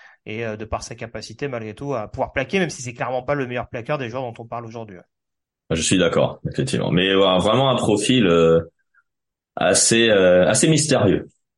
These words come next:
Speaker 2: on va dire, euh, alors qu'il a performé, il n'a pas performé.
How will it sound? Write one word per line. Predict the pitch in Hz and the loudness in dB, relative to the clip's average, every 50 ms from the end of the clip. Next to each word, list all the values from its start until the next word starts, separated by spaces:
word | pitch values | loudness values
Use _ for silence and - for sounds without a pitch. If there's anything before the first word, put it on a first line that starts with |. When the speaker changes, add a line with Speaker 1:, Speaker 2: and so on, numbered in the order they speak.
| _ | _
Speaker 2:
on | - 90 85 | 0 2 2
va | 82 82 80 | 4 2 2
dire, | 80 87 90 90 85 85 | 2 2 2 2 2 2
euh, | 78 73 73 76 76 76 73 78 | 2 2 2 2 2 2 2 2
alors | 78 90 98 95 | 2 2 0 0
qu'il | - - 104 82 | 0 0 2 2
a | 78 78 78 78 78 76 | 4 4 4 2 2 0
performé, | - - 92 82 - - 85 78 76 78 78 80 87 95 101 | 0 0 0 0 0 0 0 0 2 2 2 2 2 2 2
il | 90 | 2
n'a | 78 76 | 2 0
pas | 76 - 85 - | 0 0 -2 0
performé. | - 82 80 - - 76 73 76 80 87 92 95 - - | 0 -2 -2 -2 -2 -2 0 2 2 2 2 2 0 -2